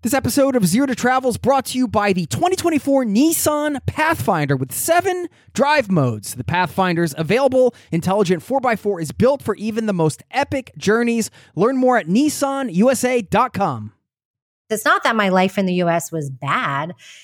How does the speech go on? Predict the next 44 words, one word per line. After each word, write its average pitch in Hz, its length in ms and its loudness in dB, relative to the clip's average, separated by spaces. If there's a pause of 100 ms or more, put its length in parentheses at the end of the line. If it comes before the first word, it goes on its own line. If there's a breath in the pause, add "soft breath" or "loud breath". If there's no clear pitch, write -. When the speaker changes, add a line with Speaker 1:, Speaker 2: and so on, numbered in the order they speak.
(140 loud breath)
Speaker 2:
It 202 140 -2
just, 226 400 -2
you 254 100 -2
know, 294 180 4
I 277 120 4
always 311 260 0
felt 302 260 2
like 302 200 2
I 294 80 2
wanted 240 380 0
something 240 360 -4
more. 220 440 2
I 220 80 4
wasn't 233 320 0
fitting 240 300 0
into 214 200 -2
the 190 80 0
box 170 500 0
of 160 140 -4
the 160 60 -6
path 175 320 -4
that 165 100 -6
was 165 140 -8
laid 170 140 -2
out - 140 -4
for 175 220 -8
me. 285 300 -8 (480 loud breath)
And 180 580 0
I 208 60 -2
just 269 260 -6
wanted 247 280 -4
to 226 100 -6
make, 180 300 -4
yeah, 208 180 0
that 156 180 -4
big 196 200 -2
change 196 280 -4
for 196 80 -10
myself. 208 480 -2
Is 202 120 -2
it 190 140 -2
just 254 220 -4
felt 233 200 2
like 185 280 0